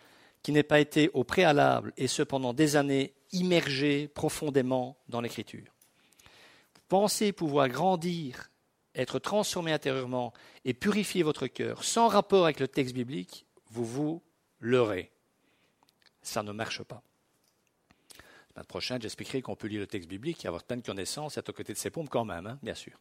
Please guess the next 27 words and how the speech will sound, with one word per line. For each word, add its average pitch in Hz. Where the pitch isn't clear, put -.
C'est -
pas 113
pour 107
aujourd'hui, 92
ça. -
Paul 196
parle 190
d'ailleurs 180
de 175
ce -
rôle 196
de 180
l'Écriture 170
dans 143
ce -
passage 165
que -
certains 131
d'entre 127
nous 156
connaissent 123
bien, 123
je 104
pense, -
en 104
deux 127
Timothée 143